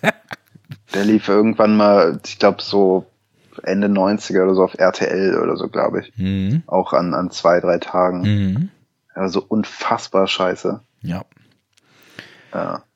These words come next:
Speaker 2: Auch wieder
Speaker 1: Gut.
Speaker 2: so, hast das Buch vor Augen, ist halt ziemlich gut,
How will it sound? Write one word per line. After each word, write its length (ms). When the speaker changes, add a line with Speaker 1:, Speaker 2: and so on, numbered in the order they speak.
Speaker 2:
Auch 260
wieder 180
Speaker 1:
Gut. 120
Speaker 2:
so, 360
hast 200
das 180
Buch 200
vor 260
Augen, 460
ist 180
halt 240
ziemlich 340
gut, 420